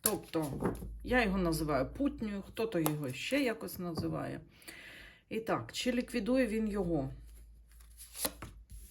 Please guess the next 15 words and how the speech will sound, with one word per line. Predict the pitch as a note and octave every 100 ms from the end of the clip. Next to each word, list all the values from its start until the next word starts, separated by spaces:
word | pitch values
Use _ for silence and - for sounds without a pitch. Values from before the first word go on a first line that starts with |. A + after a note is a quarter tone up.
| - _ _ _ _ _ _ _
Ну, | - A3+
бажання | G#3+ A3 A#3 A3+ A3+
таке | A3+ A3 A3+ G#3+
є, | F#3+ F3 E3+ F3 C#4 - _
бажання | - F3 F#3 G3 G#3 G3+
таке | F3 F3+ F3+ F3+
є. | F3 D#3 D3+ F3+ C#4 - - - - _ - - - - - - - - - - - _ - - _ _ _ _ _ _ _ _ - - - G3
Ось, | F#3+ G3+ - - - _ - - - - _ -
бажання | G3 F#3 F3+ G3 A3 A3 G#3+
є | F#3+ F#3+ F#3
таке. | F3+ D#3+ - C#3+ D3 - - - - - -
Він | F#3 G#3 A#3+
би, | G#3 A3+ A3+ G#3+ G3+ - -
в | F#3 F3+
принципі, | - G3 G#3+ G3+ - F#3 - G3